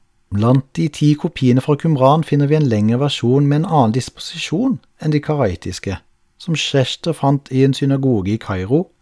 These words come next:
i slutten av forrige århundre. De ulike versjonene av disse to esserskriftene kan nå studeres parallelt i de første to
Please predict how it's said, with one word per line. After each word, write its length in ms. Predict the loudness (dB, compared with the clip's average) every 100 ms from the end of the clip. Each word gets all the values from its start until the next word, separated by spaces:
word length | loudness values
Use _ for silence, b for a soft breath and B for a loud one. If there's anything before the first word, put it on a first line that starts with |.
| _
i 80 | -10
slutten 320 | -8 -8 -8
av 80 | -8
forrige 320 | -4 -6 -4
århundre. 540 | -6 -6 -8 -10 -12 -14 -16 _ _ _ _ _ _ _ -2
De 60 | 2
ulike 400 | 4 4 2 0
versjonene 640 | -2 -2 -4 -2 0 2 2
av 60 |
disse 240 | 0 -4 -6 0
to 140 | 2
esserskriftene 800 | 2 0 -2 -2 -4 -6 0 -2
kan 160 | 2 2
nå 140 | 2
studeres 460 | 0 -2 -2 -4 -8
parallelt 600 | -6 -4 -4 -6 -14 _ -6
i 60 |
de 80 | -6
første 380 | -4 -6 -4 -8 -8
to 240 | -2 2